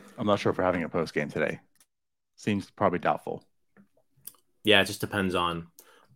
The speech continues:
Speaker 2: if, uh, if we can get people to do it, we can get people to do it. So we'll,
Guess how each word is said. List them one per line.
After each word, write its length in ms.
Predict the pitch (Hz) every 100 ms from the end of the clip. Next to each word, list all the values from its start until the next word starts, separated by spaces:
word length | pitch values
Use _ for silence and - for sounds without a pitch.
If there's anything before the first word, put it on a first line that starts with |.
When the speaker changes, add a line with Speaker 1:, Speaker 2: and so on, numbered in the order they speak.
| _ _ _ -
Speaker 2:
if, 280 | 95 - 85
uh, 240 | 82 78 80 _ _ _ _ _ _ _ _ _ _ _ _ _ _ -
if 120 | 127
we 80 | 175
can 80 | 226
get 140 | 143
people 240 | - 113 92
to 60 |
do 160 | 85 113
it, 60 | 80
we 80 |
can 60 | 85
get 140 | 85
people 220 | 82 - -
to 60 |
do 140 | 78 76
it. 160 | -
So 120 | -
we'll, 260 | 80 82 82